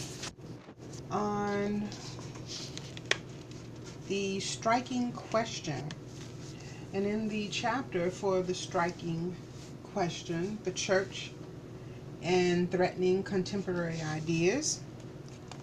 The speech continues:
I'm picking up at demanding a new faith. These days, young people are searching for meaning and identity. While the church was the context of my youth, nowadays young people do not experience church the same way.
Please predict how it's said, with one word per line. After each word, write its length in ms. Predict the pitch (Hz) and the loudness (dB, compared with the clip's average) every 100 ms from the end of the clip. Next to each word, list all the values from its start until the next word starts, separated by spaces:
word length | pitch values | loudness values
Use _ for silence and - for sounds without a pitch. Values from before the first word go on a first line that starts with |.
| - | -6
I'm 140 | 156 170 | -4 -2
picking 420 | - 208 220 214 | 0 0 2 4
up 180 | 208 208 | 4 4
at 320 | 185 190 180 | 4 6 6
demanding 800 | 170 185 185 196 240 254 254 254 180 | 6 6 8 8 6 4 2 2 6
a 140 | 180 | 8
new 240 | 170 185 | 8 6
faith. 460 | 202 - - 139 - - - - - - - - - - - - | 4 0 2 2 2 -10 -12 -12 -12 -10 -10 -12 -12 -12 -12 0
These 300 | 226 320 294 | 8 10 10
days, 560 | 220 180 160 175 - - | 8 6 6 0 -4 -2
young 240 | 165 190 226 | 4 4 4
people 380 | - 240 220 196 | 0 -2 0 -2
are 40 | |
searching 460 | - 214 196 196 190 | 0 2 2 2 -2
for 160 | - | 0
meaning 580 | 165 180 208 185 147 151 | 4 4 4 2 0 0
and 120 | 170 165 | 2 4
identity. 600 | 156 151 196 185 147 156 - - - - - - - | 2 4 6 6 2 -4 -8 -8 -4 0 0 -2 8
While 240 | 175 180 | 10 10
the 80 | 170 | 6
church 640 | - - 277 254 - - - - | 2 6 6 6 0 -6 -6 0
was 220 | 175 170 | 4 4
the 80 | - | 4
context 840 | - - 233 240 - 147 - - - | 2 6 6 4 0 0 0 -4 0
of 160 | 151 | 2
my 220 | 165 170 | 4 4
youth, 460 | 226 165 147 160 - - - - - | 4 2 -2 -2 -6 -10 -10 -8 6
nowadays 840 | 180 202 220 190 175 165 165 165 | 8 10 8 8 8 8 2 4
young 300 | 165 208 233 | 4 6 2
people 360 | - 180 - 160 | 0 -2 0 -2
do 140 | 151 | 2
not 240 | 160 165 | 4 4
experience 640 | 165 - - 214 196 147 - | 4 -2 0 2 4 2 -2
church 400 | - 175 135 - | 0 2 2 0
the 100 | 156 | -6
same 400 | - 156 147 151 | -2 0 2 4
way. 260 | 175 165 | 4 4